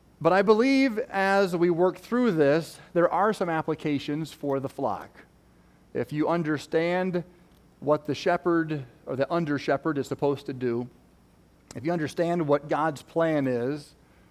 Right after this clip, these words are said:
it'll help you to know how to pray for the under shepherd.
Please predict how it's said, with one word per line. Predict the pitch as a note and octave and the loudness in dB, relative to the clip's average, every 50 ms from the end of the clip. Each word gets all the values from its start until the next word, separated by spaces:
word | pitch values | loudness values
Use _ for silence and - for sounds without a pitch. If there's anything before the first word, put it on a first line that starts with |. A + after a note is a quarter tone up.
| _ _ _ _ _ _ | _ _ _ _ _ _
it'll | - D#3+ D#3 C#3 | -2 0 0 2
help | C#3+ F3 E3+ D#3+ - D#3 | 2 2 0 0 -2 -2
you | D#3 D3+ D3+ | -2 -2 -2
to | C#3+ - D3 C3+ | -2 -4 -4 -4
know | C#3 D3 D3 D3 D3 D3 D3 | -2 0 0 2 2 2 0
how | C3 D3 C#3+ C#3+ C#3+ C#3+ C#3 - | 0 -2 -2 0 0 -2 -2 -4
to | - - C#3 C3+ B2+ A#2 - | -6 -4 -4 -2 -4 -4 -6
pray | - - C#3+ C#3+ E3+ F#3+ D#3 C3+ D3 G3 F#3+ - - _ _ _ _ | -8 -4 0 0 2 2 0 -2 -4 -4 -8 -10 -18 _ _ _ _
for | - C#3+ C3+ C3 C#3 D3 E3 D#3 - - | -4 -2 0 0 0 0 0 -2 -6 -8
the | A#2 B2+ C#3 | -6 -6 -4
under | C3+ C#3+ D3+ C#3 C3 C3 | -2 -2 -4 -4 -4 -6
shepherd. | - - C3 A#2+ - C#3+ D#3 E3+ | -4 -4 -4 -4 -2 -4 -6 -6